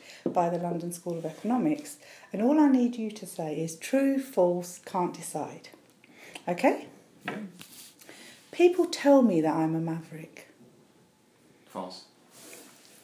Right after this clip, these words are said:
Speaker 1: I have a knack for getting things right when least expected.
Speaker 2: Don't know.
Speaker 1: I have a way of solving problems which is different from other people.
Speaker 2: True.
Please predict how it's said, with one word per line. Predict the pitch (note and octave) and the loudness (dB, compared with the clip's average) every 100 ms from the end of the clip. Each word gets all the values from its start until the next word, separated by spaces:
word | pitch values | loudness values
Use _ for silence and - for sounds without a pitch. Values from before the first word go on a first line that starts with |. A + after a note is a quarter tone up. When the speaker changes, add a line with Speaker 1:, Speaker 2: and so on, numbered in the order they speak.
| _ - - - - - - | _ -20 -20 -20 -20 -12 -4
Speaker 1:
I | G#3+ | 0
have | A#3 | 2
a | G#3+ | 4
knack | A#3 C#4+ - | 4 4 0
for | - | -2
getting | C4 A#3 - A3+ | 2 0 2 0
things | G#3+ A3 G#3 F#3+ | 0 -2 -2 -2
right | G#3+ F3 D3 - - - | 0 0 -2 -8 -12 -4
when | F3+ F3+ | -2 0
least | F#3+ G3+ - | 0 -2 -4
expected. | - - - - - - D3+ - - - - _ _ _ - - _ _ _ _ _ _ - _ _ _ _ _ - - _ _ _ | -10 -10 -12 -12 -12 -20 -20 -20 -20 -20 -20 _ _ _ -20 -20 _ _ _ _ _ _ -20 _ _ _ _ _ -20 -20 _ _ _
Speaker 2:
Don't | F#2 F2 | -12 -12
know. | D2+ - _ _ _ _ - - - - - - _ | -14 -20 _ _ _ _ -20 -20 -20 -20 -20 -20 _
Speaker 1:
I | G#3+ | -6
have | F#3 A3 | -2 2
a | A3 | 4
way | A#3+ C4+ | 6 6
of | C4+ | 4
solving | - A#3 A3+ A#3 A3 | 2 4 4 2 0
problems | - G3 F3 D#3 D#3+ - | 0 -2 0 -2 -2 -6
which | F#3 G3+ | -4 -6
is | F#3 | -2
different | A3+ A3 F3 D3 | -2 0 -2 -2
from | - E3 | -4 -6
other | E3 E3+ | -6 -6
people. | - E3 D#3+ C3+ C3+ - - - | -6 -6 -6 -8 -10 -14 -20 -20
Speaker 2:
True. | - G2+ | -14 -14